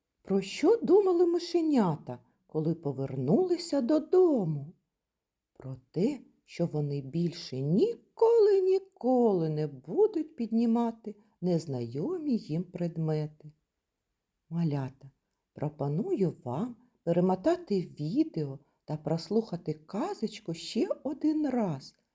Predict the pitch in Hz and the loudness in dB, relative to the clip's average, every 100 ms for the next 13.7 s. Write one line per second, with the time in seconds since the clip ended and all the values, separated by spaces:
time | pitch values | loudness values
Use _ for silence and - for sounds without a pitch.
0 | _ _ _ 147 165 - 165 165 190 - | _ _ _ -4 -4 -4 -4 0 -2 -4
1 | - 381 415 - 160 135 170 415 - - | 2 2 2 -2 -2 -2 -2 -2 -4 -8
2 | 160 165 156 160 339 339 302 - 269 277 | -4 -2 -4 -4 -4 -6 -14 -4 -4 -2
3 | 262 220 208 185 - _ _ _ _ _ | -2 -2 -4 -12 -14 _ _ _ _ _
4 | - - 466 277 262 - 202 196 185 180 | -10 -6 -6 -6 -8 -2 0 2 2 0
5 | 180 - _ _ _ _ _ 147 156 143 | -4 -10 _ _ _ _ _ -2 0 0
6 | 139 156 285 349 170 - - - 339 359 | -4 -10 -10 -8 -8 -6 -8 -6 -4 -4
7 | 359 233 190 220 302 403 359 330 311 143 | -2 -2 -2 -2 -2 0 -2 -2 -6 -2
8 | 165 226 - 240 220 214 220 220 220 - | 0 0 -6 -8 -4 -2 0 0 -2 -10
9 | 190 190 180 190 185 185 185 _ _ _ | -10 -8 -8 -6 -4 -6 -10 _ _ _
10 | _ _ _ _ _ _ 143 143 - 127 | _ _ _ _ _ _ -8 -8 -8 -8
11 | 226 415 330 - _ _ _ _ - 160 | -6 -2 -4 -4 _ _ _ _ 0 2
12 | 147 143 135 202 370 220 180 190 180 165 | 0 0 0 0 2 2 2 4 6 4
13 | 156 151 - 185 359 359 | 4 -2 -2 -4 -4 -6